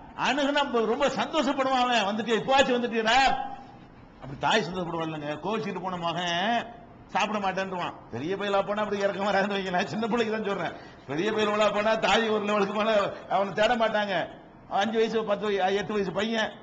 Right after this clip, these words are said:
தாயிட்ட கோவிச்சுட்டு போயிட்டான். சோறு வேணாம், ஒண்ணு வேணாம், போடி வாடின்னு நினைச்சா கோவத்துல திட்டிவிட்டு என்ன செஞ்சான்? அவன் போயிட்டான். அரை மணி நேரத்துக்கு சும்மா இருப்பா தாய். அதுக்கப்புறம் என்ன?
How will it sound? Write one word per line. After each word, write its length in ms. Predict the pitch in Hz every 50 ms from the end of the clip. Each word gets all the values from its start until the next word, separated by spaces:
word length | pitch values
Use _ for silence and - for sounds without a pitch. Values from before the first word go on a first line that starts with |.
| - - - - - -
தாயிட்ட 320 | 170 202 233 226 185 -
கோவிச்சுட்டு 400 | 156 160 208 233 220 233 233 208
போயிட்டான். 400 | 165 214 214 208 196 190 151 123 -
சோறு 200 | 196 214 220 208
வேணாம், 140 | 202 196 202
ஒண்ணு 340 | 190 185 196 220 226 214 208
வேணாம், 240 | 202 196 175 127 - - - - - -
போடி 240 | - 226 226 208 202
வாடின்னு 340 | 196 208 214 233 226 214 196
நினைச்சா 220 | 196 185 208 208 196
கோவத்துல 340 | 170 202 214 214 190 185 190
திட்டிவிட்டு 440 | 160 214 202 226 233 214 226 226
என்ன 40 | 226
செஞ்சான்? 440 | 214 220 220 214 226 214 190 151 - - -
அவன் 200 | - 208 226 185
போயிட்டான். 420 | 185 240 262 254 247 240 220 - - - - - - - - - - - - - - - - - - - - - -
அரை 200 | - 120 160 190
மணி 60 | 190
நேரத்துக்கு 300 | 185 185 190 202 220 214
சும்மா 220 | - 208 202 202 202
இருப்பா 260 | 202 175 208 196 170
தாய். 420 | 185 185 196 202 196 196 196 196 - - - - -
அதுக்கப்புறம் 400 | - 190 220 214 226 220 226 226
என்ன? 200 | 220 214 214 214